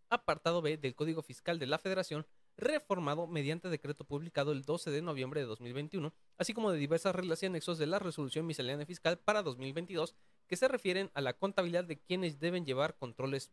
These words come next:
volumétricos. Eh, bueno, eh, ya habíamos visto por ahí de forma, eh, anterior, en viernes de jurisprudencia anteriores,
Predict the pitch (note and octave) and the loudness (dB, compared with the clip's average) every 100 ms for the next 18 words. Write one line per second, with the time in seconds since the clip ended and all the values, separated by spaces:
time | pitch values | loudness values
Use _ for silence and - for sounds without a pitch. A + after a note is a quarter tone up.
0 | C#3 D#3 G3+ F3+ D3 B2 F2+ - - _ | -2 2 2 2 -2 -4 -10 -20 -20 _
1 | _ _ _ - C3 C3 C3 - - _ | _ _ _ -4 0 2 0 -4 -20 _
2 | C#3 D3+ C3+ - - - D#3 D3+ D3 E3+ | 6 8 8 -4 -20 -6 0 0 0 4
3 | G3+ G#3+ G#3+ F3+ F3 - F3+ D3 C3 C#3 | 6 6 2 0 0 0 2 2 4 2
4 | D3+ - C#3 C#3+ D3 A#2+ - - - C3 | 0 0 0 2 0 -2 -8 -20 -12 -8
5 | B2+ A#2+ - C#3+ B2+ D3 F#3+ C#3+ C3 C3 | -8 -10 -8 -4 0 4 4 2 0 -2
6 | C#3 B2 B2 - A#2+ C3+ B2 C#3+ F#3 F3+ | -2 -6 -10 -10 -4 -2 -2 -2 2 2
7 | G3 | 0